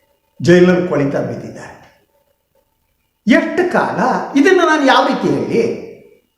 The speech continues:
ಒಂದು ಇ ಡಿ ಅಂತ ಭಾರತದ ಪ್ರಮುಖ ಸಂಸ್ಥೆ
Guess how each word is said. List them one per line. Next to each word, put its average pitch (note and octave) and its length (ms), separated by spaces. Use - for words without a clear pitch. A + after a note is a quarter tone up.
ಒಂದು G3+ 540
ಇ B3 240
ಡಿ C4+ 220
ಅಂತ A3+ 220
ಭಾರತದ G3 680
ಪ್ರಮುಖ G3 480
ಸಂಸ್ಥೆ - 960